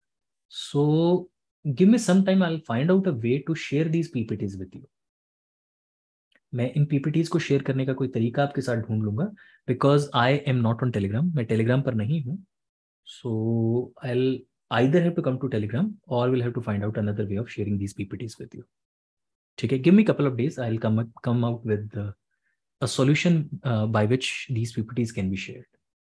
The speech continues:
चलिए, anyway, एक दूसरी बात कर लेते हैं। Uh, finance ministry has recently come out with its monthly economic review।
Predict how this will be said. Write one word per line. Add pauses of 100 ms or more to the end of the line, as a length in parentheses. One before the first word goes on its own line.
(300)
चलिए, (600)
anyway,
एक
दूसरी
बात
कर
लेते
हैं। (540)
Uh, (720)
finance
ministry
has
recently
come
out
with (320)
its (160)
monthly (240)
economic
review।